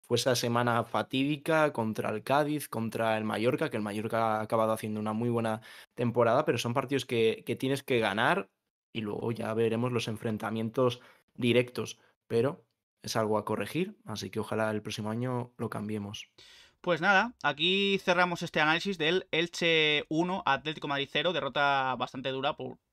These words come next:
Speaker 2: cómo se ha dado, por las circunstancias, pero esperemos que solo haya sido un pequeño bache y que para el próximo partido ante Osasuna el equipo se recupere y ya deje prácticamente encarrilada esa clasificación para la Champions League. Así que nada, Diego, ha sido un placer.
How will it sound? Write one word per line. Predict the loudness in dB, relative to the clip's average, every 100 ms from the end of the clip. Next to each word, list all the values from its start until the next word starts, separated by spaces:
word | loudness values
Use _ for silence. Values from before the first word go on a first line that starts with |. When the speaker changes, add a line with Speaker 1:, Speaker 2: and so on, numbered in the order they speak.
| _
Speaker 2:
cómo | -2 -2
se | 0
ha |
dado, | 0 0
por | -2
las | -4 -4
circunstancias, | -8 -6 -6 -2 -4
pero | -2 -2 -2 -6 -20 -20 _
esperemos | -8 -4 -2
que | -2
solo | -2 0
haya | 0 0
sido | -2 -4
un | -4 -4
pequeño | -6 -4 -4
bache | -4 -4
y | -2
que | -2 0
para | -2
el |
próximo | -2 -8 -6
partido | -4 -4
ante | -6
Osasuna | -8 -6 -4 -2 0 0 -2
el | -8
equipo | -10 -10
se | -8
recupere | -6 -6 -2 0 2
y |
ya | 4 2 2 -10 -4
deje | -4 2 4 6 4 4 2 0
prácticamente | -2 -6 -4 -4
encarrilada | -4 -2 0 2
esa | 2 0
clasificación | -2 -4 -8 -12 -8 -4
para | -2
la | -2
Champions | -4 -6 -6
League. | -4 -6 -8 -20 -20 _
Así | -4 -2 2
que | 6
nada, | 8
Diego, | 8 6
ha |
sido | 4 4
un |
placer. | 4 2 0